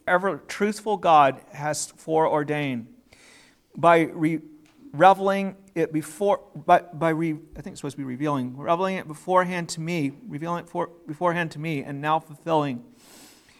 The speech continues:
Because of this, I also praise you for all things. I bless you, I glorify thee, um, along with the everlasting and heavenly Jesus Christ, your beloved Son, with whom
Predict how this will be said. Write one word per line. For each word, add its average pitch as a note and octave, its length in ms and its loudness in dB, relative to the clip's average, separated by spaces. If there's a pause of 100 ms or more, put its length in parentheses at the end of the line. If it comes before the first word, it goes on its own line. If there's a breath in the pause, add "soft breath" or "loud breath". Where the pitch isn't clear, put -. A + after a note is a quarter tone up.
(120)
Because G#3+ 380 6
of G#3+ 120 -2
this, E3 380 4
I E3 100 2
also F3+ 380 4
praise F#3 420 0
you C#3+ 140 -4
for D3 180 -6
all D3+ 240 2
things. C#3 560 -6 (460 soft breath)
I D3+ 140 2
bless F3 420 4
you, B2+ 240 -4
I D3 140 -6
glorify E3+ 580 4
thee, C#3+ 440 -4
um, D3 220 -12 (380)
along D#3 400 4
with D3+ 180 -6
the D3 140 -6
everlasting E3 760 2
and C#3 120 -12
heavenly D3+ 360 -6
Jesus C#3 400 -6
Christ, C3+ 560 -6 (400)
your C#3+ 140 -4
beloved C#3+ 440 0
Son, B2+ 480 -6
with C#3 200 -10
whom E3 400 -8